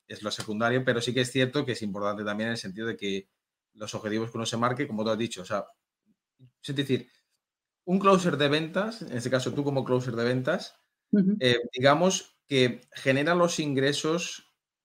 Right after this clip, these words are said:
Speaker 1: que desea o simplemente a lo que accede. Esto es importante entenderlo, ¿no? Porque,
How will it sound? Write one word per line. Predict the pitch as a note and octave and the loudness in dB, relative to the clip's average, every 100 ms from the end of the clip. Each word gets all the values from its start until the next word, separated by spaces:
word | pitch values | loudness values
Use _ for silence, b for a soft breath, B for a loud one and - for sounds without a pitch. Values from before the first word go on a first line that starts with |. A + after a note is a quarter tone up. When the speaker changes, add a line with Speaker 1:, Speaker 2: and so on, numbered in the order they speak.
| _ _ | _ _
Speaker 1:
que | C3+ | 2
desea | B2 B2 F3 G3 G#3+ - _ | 2 2 4 4 2 -4 _
o | B2 B2 A#2+ A#2 - - | -2 2 2 2 -2 -12
simplemente | - D3 C#3+ C3+ C#3+ C3 D3 C#3+ D3 - | -6 0 0 2 0 2 2 2 -2 -4
a | B2+ | 0
lo | B2 | 0
que | A#2+ | 0
accede. | A2+ - A#2 F#2+ - | -4 -2 -2 -2 -10
Esto | - | -6
es | A3 | 0
importante | F#3+ F3 E3 D#3 | 4 4 4 4
entenderlo, | C#3+ C#3 D3+ D#3 | 2 4 4 4
¿no? | D#3 | 2
Porque, | D#3+ C3+ C3 B2 | 0 0 0 0